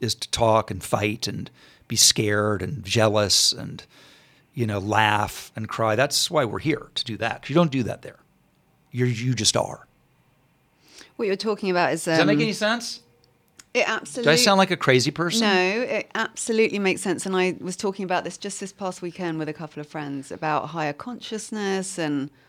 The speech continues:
Speaker 2: purpose in life and the kind of pure love and joy that exists outside of ego, and how, you know, Eckhart Tolle always says, "There's two of you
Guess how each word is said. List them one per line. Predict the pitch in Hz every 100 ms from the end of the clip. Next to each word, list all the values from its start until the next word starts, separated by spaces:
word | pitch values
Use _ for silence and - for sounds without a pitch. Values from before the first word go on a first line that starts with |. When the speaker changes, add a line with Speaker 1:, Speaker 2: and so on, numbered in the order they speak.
| _ _ _ _ _
Speaker 2:
purpose | 226 208 220 208 208
in | 190 185
life | 180 175 175 175 -
and | 160 147 147 147 _ _ _ _ _ _ _ _ _ _ _ _ _
the | 185 190
kind | - 196 180
of | 170 156 - _
pure | - - 180 175 170
love | 170 160 160 160
and | 156 147
joy | 156 147 139 143 143 139 90 -
that | 143 139
exists | 143 151 147 -
outside | 151 - - 147 147
of | - -
ego, | 160 147 147 143 139 135 135 127 - _ -
and | 147 151
how, | 160 156 160 _ -
you | 175
know, | 165 -
Eckhart | 160 165 151 -
Tolle | 175 151 147
always | 143 143
says, | - 139 131 -
"There's | 151 143
two | - 202 185
of | 170
you | 165 160 156 147 147 151 156